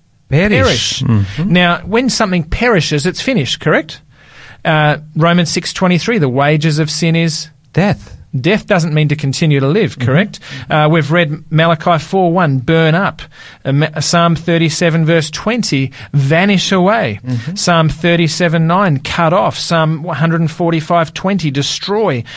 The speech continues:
Speaker 2: Revelation twenty verse nine, "Devoured."
Speaker 1: Mm-hmm.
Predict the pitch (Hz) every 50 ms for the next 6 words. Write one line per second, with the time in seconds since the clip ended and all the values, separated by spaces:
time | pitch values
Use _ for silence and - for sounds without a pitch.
0 | - - - 156 170 175 165 170 165 165 165 156 - - 180 165 151 - - -
1 | 175 180 190 180 - 170 160 147 160 165 160 156 156 - - 160 170 202 202 170
2 | 151 135 - 156 139 123 135 151 165 190 226 233 180 143 123 110 107 131 127 120
3 | - 165 190